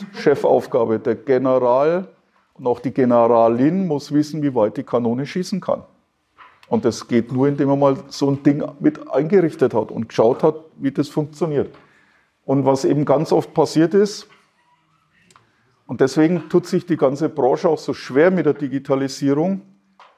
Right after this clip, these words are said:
es wird einfach delegiert auf den Digitalisierungsbeauftragten und der soll dann mal machen.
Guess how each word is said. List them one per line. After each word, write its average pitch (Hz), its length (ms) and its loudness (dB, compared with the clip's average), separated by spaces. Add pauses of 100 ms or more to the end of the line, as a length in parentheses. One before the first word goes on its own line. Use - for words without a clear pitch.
(280)
es 139 200 0
wird 160 140 2
einfach 147 360 2
delegiert 151 540 -4
auf - 220 -4
den 131 160 -8
Digitalisierungsbeauftragten 127 1600 -2
und 113 180 -2
der 131 140 4
soll 127 280 2
dann 123 260 0
mal 110 240 -2
machen. 98 420 -8